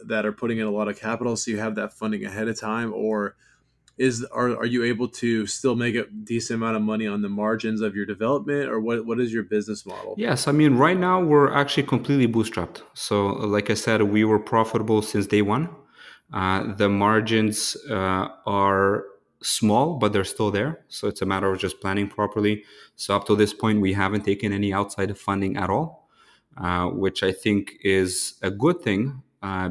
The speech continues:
Speaker 2: because we have a lot more flexibility, right? We can do whatever we want. We don't have, you know, a strict deadline. We're profitable. We have,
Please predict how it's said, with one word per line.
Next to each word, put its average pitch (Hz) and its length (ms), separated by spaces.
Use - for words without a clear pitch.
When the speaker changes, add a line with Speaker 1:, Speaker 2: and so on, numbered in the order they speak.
Speaker 2:
because 98 680
we 104 280
have 104 240
a 101 60
lot 98 160
more 95 160
flexibility, 82 720
right? 90 180
We 95 120
can 92 180
do 90 340
whatever 92 300
we 90 120
want. 85 360
We 87 140
don't 87 140
have, 87 260
you 87 60
know, 85 80
a 87 60
strict 95 260
deadline. 87 400
We're 85 100
profitable. 90 580
We 87 120
have, 90 320